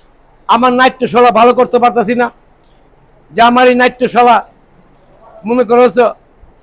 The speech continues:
<coughs> হয় না। আমি বললাম, "দেখেন,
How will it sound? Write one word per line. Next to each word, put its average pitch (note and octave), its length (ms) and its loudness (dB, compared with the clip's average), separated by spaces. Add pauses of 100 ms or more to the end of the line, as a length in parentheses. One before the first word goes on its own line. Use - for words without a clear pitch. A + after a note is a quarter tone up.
(540)
<coughs> A3 260 0 (1700)
হয় A#3 240 0
না। D#3+ 140 -10 (880)
আমি A#3+ 200 -2
বললাম, B3 500 2 (1500)
"দেখেন, G#3 420 2